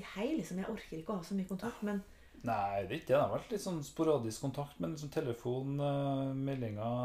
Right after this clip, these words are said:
Speaker 2: at man har, eh, møttes innimellom og så videre. Litt sånn åpen dør-policy.
Speaker 1: Ja.
Speaker 2: Ja, begge veiene, egentlig.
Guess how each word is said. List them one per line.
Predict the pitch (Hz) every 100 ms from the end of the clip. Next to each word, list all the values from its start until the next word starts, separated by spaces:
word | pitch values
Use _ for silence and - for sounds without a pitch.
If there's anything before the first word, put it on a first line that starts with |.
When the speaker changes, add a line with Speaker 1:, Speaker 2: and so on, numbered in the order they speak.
| 123
Speaker 2:
at | -
man | 127 127
har, | 120 117
eh, | 117
møttes | 123 - 104 101 131
innimellom | 123 110 107 113
og | 117
så | 131
videre. | 107 107 - - - - 147
Litt | 131
sånn | - 117 113 107 107 120
åpen | 113 - 101
dør-policy. | 104 101 101 101 101 - 127 - - 208
Speaker 1:
Ja. | - - -
Speaker 2:
Ja, | 143 131
begge | 123 110 120
veiene, | 131 123
egentlig. | 113